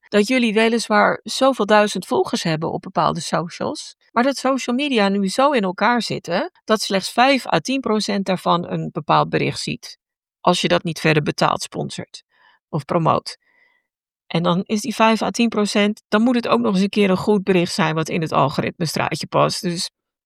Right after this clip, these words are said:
dan is nog soms nog optimistisch. En dan kun je natuurlijk wel onderbouwd uitleggen waarom iets geen goed idee is,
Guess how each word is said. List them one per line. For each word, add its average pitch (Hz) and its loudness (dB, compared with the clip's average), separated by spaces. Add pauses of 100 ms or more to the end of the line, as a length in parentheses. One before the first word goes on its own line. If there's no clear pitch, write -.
(220)
dan 202 2
is 190 -2
nog 190 -2
soms 185 -2
nog 185 -2
optimistisch. - -4 (600)
En 226 2 (160)
dan 208 -2
kun 285 -2
je 302 -2
natuurlijk 190 0
wel 170 4
onderbouwd 175 0
uitleggen 175 0
waarom 165 -2
iets - -4
geen 196 0
goed 160 -4
idee 160 0
is, - -8